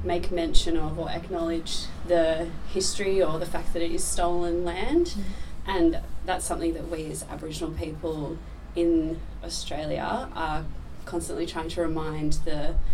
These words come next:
Speaker 1: um, the people who don't share that heritage or that understanding.
Speaker 2: Mm.
Speaker 1: Yeah.
Speaker 2: And, like, I guess, um, like, I don't know, but I think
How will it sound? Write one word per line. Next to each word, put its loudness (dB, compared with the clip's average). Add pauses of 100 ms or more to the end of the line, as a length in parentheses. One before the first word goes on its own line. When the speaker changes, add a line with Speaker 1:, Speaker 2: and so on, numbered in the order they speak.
(380)
Speaker 1:
um, 10 (200)
the 0
people -2
who -2
don't -2 (220)
share -2
that -2
heritage -4
or -4
that -10
understanding. -8 (340)
Speaker 2:
Mm. 0 (560)
Speaker 1:
Yeah. -4 (600)
Speaker 2:
And, 2
like, 0
I -2
guess, -4
um, -2 (720)
like, 4 (840)
I 0
don't 4
know, 6
but 4
I 0
think 0